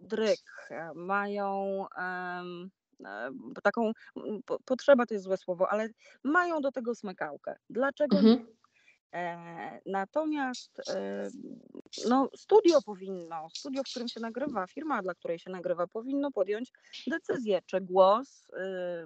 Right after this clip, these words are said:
Speaker 1: dykcja, sposób czytania, interpretacji tekstu jest odpowiedni. E, i jeśli nie jest, no to powinien go przeczytać ktoś inny, no po prostu. Natomiast są takie książki, które, em,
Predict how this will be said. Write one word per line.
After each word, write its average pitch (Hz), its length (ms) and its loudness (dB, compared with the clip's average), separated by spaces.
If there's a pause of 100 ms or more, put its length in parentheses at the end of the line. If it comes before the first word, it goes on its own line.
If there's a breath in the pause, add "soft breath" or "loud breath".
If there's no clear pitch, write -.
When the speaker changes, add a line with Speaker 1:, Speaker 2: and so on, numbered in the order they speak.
(520)
Speaker 1:
dykcja, 156 840 2
sposób - 420 -4
czytania, 135 380 -10
interpretacji 156 720 0
tekstu - 360 -4 (300 loud breath)
jest 294 220 2
odpowiedni. 254 720 4 (560 soft breath)
E, 180 240 0 (140)
i 226 420 -2 (100)
jeśli 202 580 -6 (200)
nie 196 440 0
jest, - 440 -10
no 220 180 -2
to 285 140 -2
powinien 311 440 -4
go 359 80 -4
przeczytać - 420 -8
ktoś - 240 -4
inny, 302 240 6
no 175 120 -4
po - 120 2
prostu. - 540 -2 (520)
Natomiast 349 420 0
są 294 140 2
takie 269 220 -2
książki, 240 460 -4
które, 247 640 2
em, 196 880 -4